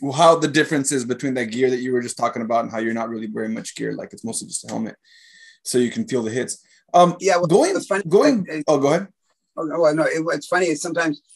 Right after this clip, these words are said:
Speaker 2: you forget to wear a cup because you wear so little. And then you realize it's only, like, when you get whacked across your thigh really close to it, you go, "Oh my God, I forgot the cup."
Speaker 1: <laughs> This was a
Speaker 2: Oh.
Speaker 1: mistake. <laughs>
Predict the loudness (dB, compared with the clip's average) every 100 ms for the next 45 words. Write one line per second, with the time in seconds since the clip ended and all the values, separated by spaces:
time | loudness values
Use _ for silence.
0 | _ _ _ -10 -8 -6 -4 -4 -2 0
1 | 2 2 0 -2 -2 -2 -4 0 0 0
2 | -2 -8 -8 -8 -8 -10 -20 _ 0 0
3 | 2 0 2 2 4 4 4 2 -2 0
4 | 0 -2 -6 -10 -6 -2 2 2 2 -2
5 | -8 0 2 2 -2 -18 -6 -4 -2 -4
6 | -6 -2 2 2 2 -2 -8 -8 -8 -10
7 | -4 -2 -2 -10 _ -4 -2 -2 -6 -20
8 | _ -2 2 2 2 _ _ _ _ _
9 | _ -4 -2 -4 -6 -4 -4 -4 -8 -6
10 | -4 0 2 2 -2 -6 -8 -8 -10 -14
11 | _ -4 -2 -4 0 4 6 6 2 0
12 | 2 2 2 -2 -6 -4